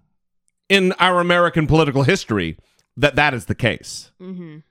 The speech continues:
Speaker 1: He's leading in the polls, four, five, six points. Leading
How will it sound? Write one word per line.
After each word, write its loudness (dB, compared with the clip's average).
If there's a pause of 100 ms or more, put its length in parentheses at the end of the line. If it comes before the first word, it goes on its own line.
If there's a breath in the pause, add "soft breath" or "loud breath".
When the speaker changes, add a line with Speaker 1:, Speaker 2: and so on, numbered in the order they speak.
(120)
Speaker 1:
He's 2
leading 2
in 2
the 2
polls, -4 (280)
four, 4
five, 0
six -4
points. -4 (640)
Leading 4